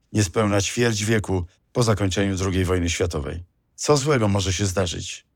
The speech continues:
Ot, koniec historii. Jednak właściwa historia dopiero się zaczyna. W Nowym Jorku starszy profesor archeologii zostaje oddelegowany na emeryturę, wnioskując z jego reakcji niezasłużoną emeryturę.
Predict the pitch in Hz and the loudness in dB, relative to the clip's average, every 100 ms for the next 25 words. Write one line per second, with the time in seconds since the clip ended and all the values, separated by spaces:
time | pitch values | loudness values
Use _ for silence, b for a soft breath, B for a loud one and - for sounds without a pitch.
0 | _ 123 123 - _ _ - 98 87 82 | _ -2 -2 -8 _ _ -4 -2 -2 -4
1 | - - 87 78 78 - _ _ - 95 | -8 -4 -4 -4 -8 -16 _ _ -2 0
2 | 85 92 85 - - 95 - 117 98 92 | 0 0 -2 -6 -4 -4 -2 0 -2 -2
3 | 87 110 110 101 101 107 95 98 92 107 | -2 2 2 0 0 0 0 -2 -4 -2
4 | 101 82 85 _ - 101 110 95 101 113 | -4 -4 -10 _ -8 2 4 4 2 2
5 | 110 98 95 - _ _ - - 104 95 | 2 -4 -6 -8 _ _ -12 2 2 2
6 | - 92 104 104 98 104 - 101 95 101 | -2 -4 -2 0 0 0 -2 -2 0 2
7 | 101 107 101 98 101 98 107 104 - 113 | 2 2 0 -2 -4 0 4 4 2 0
8 | 101 95 110 101 104 107 104 101 98 95 | 0 2 2 2 2 2 2 2 2 2
9 | 92 90 87 78 82 - _ _ 92 95 | 0 0 -2 -4 -6 -10 _ _ -4 0
10 | 101 - 117 104 98 90 101 95 104 113 | 0 0 0 2 2 0 0 2 4 4
11 | 113 - 95 - - _ _ - 107 110 | 2 -2 -4 -6 -10 _ _ 0 4 4
12 | 98 101 - 104 110 90 73 71 73 _ | 4 0 0 0 4 2 0 -4 -10 _
13 | - 87 85 80 - 78 76 | -6 -2 0 -2 -4 -6 -6